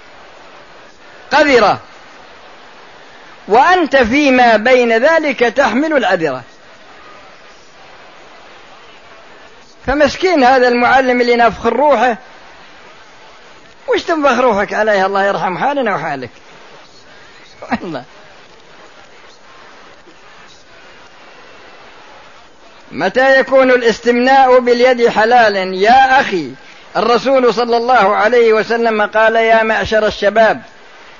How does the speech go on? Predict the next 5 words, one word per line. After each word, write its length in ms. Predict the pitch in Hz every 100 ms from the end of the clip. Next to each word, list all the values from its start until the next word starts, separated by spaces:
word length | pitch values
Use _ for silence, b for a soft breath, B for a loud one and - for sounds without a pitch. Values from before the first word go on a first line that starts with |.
| -
من 220 | 131 151 208
استطاع 680 | 202 - 196 220 226 208 220
منكم 520 | 220 214 - 208 208
الباءة 640 | 202 208 220 226 226 220
فليتزوج، 960 | 185 202 214 214 196 196 226 208 175